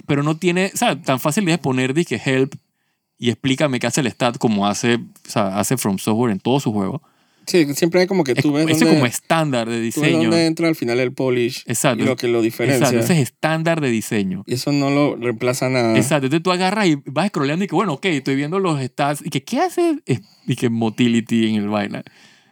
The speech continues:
Speaker 1: O sea, no dice, tú no puedes escoger, o sea, no puedes, no hay opción de ver
Speaker 2: Esa es
Speaker 1: de
Speaker 2: parte
Speaker 1: que
Speaker 2: del misterio.
Speaker 1: Y yo me quedo de que, puta, estas pendejadas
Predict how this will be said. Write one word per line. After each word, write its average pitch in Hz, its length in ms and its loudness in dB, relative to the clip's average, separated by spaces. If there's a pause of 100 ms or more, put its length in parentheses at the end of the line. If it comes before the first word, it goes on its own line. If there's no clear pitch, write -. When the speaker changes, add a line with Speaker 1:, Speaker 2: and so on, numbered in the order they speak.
Speaker 1:
O - 40 -20
sea, 139 100 -2
no 139 160 0
dice, 180 240 0
tú 156 200 -2
no 175 140 0
puedes 220 280 0
escoger, 165 440 -4
o - 20 -2
sea, 151 100 2
no 151 120 -2
puedes, 185 240 0 (100)
no 160 120 -4
hay 175 80 0
opción 180 500 -2
de 160 120 -2
ver 147 100 0
Speaker 2:
Esa 156 80 2
es 151 60 4
Speaker 1:
de 190 40 -2
Speaker 2:
parte 147 180 2
Speaker 1:
que 185 60 2
Speaker 2:
del 160 100 4
misterio. - 580 -8
Speaker 1:
Y 135 80 -4
yo 139 100 0
me 175 100 0
quedo 175 220 0
de 175 100 4
que, 139 80 -2
puta, 123 380 -4 (340)
estas 208 380 -2
pendejadas 120 760 -2